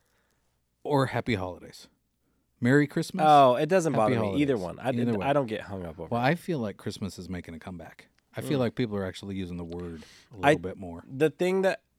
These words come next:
Speaker 2: real, I don't wanna dwell on it, but
Speaker 1: Holy days.
Speaker 2: the thing that I would say is it, it, it s-, acknowledges that there are other traditions that happen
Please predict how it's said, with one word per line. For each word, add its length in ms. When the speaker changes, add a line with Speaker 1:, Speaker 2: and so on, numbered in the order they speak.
Speaker 2:
real, 460
I 80
don't 80
wanna 140
dwell 180
on 160
it, 100
but 120
Speaker 1:
Holy 180
days. 480
Speaker 2:
the 100
thing 280
that 100
I 140
would 160
say 280
is 140
it, 160
it, 240
it 220
s-, 220
acknowledges 640
that 120
there 160
are 100
other 280
traditions 640
that 100
happen 420